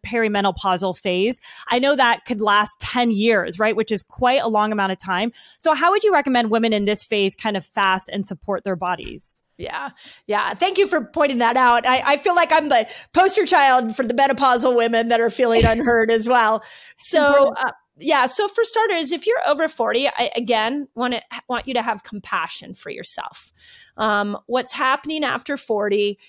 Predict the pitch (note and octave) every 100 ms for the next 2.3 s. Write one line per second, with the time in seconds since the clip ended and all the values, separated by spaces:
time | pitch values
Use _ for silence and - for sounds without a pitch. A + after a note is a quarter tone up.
0 | _ _ A3 A3 - B3 A3+ B3+ A#3+ A3+
1 | A3 G3+ G3+ G3 G3 F#3+ - F#3 F3+ -
2 | F3+ - D#2+